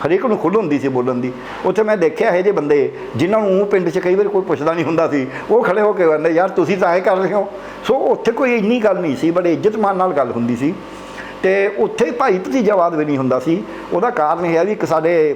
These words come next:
ਪੰਚਾਇਤ ਮੈਂਬਰ ਸੀ ਜਿਹੜਾ, ਉਹਦਾ ਮੁੰਡਾ ਸਾਡਾ ਪ੍ਰਧਾਨ ਸੀ ਗ੍ਰਾਮ ਸਭਾ, ਉਹਦਾ ਨੌਜਵਾਨ ਸਭਾ ਦਾ, ਤੇ ਉਹ ਸਾਡੇ ਉਲਟ ਸੀਗੀ ਪੰਚਾਇਤ ਤਾਂ। ਇਕੱਠ ਦੇ ਵਿੱਚ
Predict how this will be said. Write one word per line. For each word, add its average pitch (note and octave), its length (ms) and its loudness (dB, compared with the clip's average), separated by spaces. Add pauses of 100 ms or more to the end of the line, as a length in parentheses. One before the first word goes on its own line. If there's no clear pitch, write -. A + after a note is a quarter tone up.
ਪੰਚਾਇਤ D3 400 0
ਮੈਂਬਰ C#3+ 280 -2
ਸੀ C#3+ 180 -2
ਜਿਹੜਾ, D#3 180 2
ਉਹਦਾ F3 220 0
ਮੁੰਡਾ C#3+ 300 0
ਸਾਡਾ C#3+ 240 0
ਪ੍ਰਧਾਨ E3 440 0
ਸੀ G2+ 100 -4 (340)
ਗ੍ਰਾਮ B2+ 220 2
ਸਭਾ, A#2 100 -2
ਉਹਦਾ B2 520 0 (420)
ਨੌਜਵਾਨ C3 380 0
ਸਭਾ B2+ 180 0
ਦਾ, B2+ 140 -4 (560)
ਤੇ E3 440 0
ਉਹ G#3+ 520 4
ਸਾਡੇ C3+ 240 2
ਉਲਟ B2+ 260 0
ਸੀਗੀ G3+ 240 0
ਪੰਚਾਇਤ D3+ 380 0
ਤਾਂ। C#3+ 140 -6
ਇਕੱਠ - 800 -8
ਦੇ D#3 160 0
ਵਿੱਚ D3 500 0